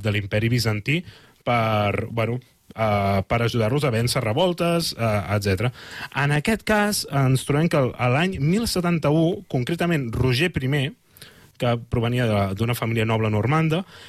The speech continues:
eh, és cridat per, eh, bueno, se'n va cap a Itàlia, cap als territoris italians, que recordem que eren un feu,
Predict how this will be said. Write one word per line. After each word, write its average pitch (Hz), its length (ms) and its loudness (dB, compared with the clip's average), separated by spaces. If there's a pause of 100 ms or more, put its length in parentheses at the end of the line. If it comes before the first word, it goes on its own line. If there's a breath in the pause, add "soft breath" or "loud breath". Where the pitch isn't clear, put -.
(360 loud breath)
eh, 151 140 2 (100)
és 185 120 0
cridat 202 320 2
per, 151 120 0
eh, 117 200 2
bueno, 127 300 -2
se'n 123 260 -2
va 139 100 0
cap 139 100 -2
a 131 60 0
Itàlia, 175 300 0
cap 120 140 -2
als 104 200 0
territoris 113 380 0
italians, 143 360 0
que 120 100 -4
recordem 110 360 0
que 120 80 0
eren 120 100 4
un 120 140 4
feu, 135 400 2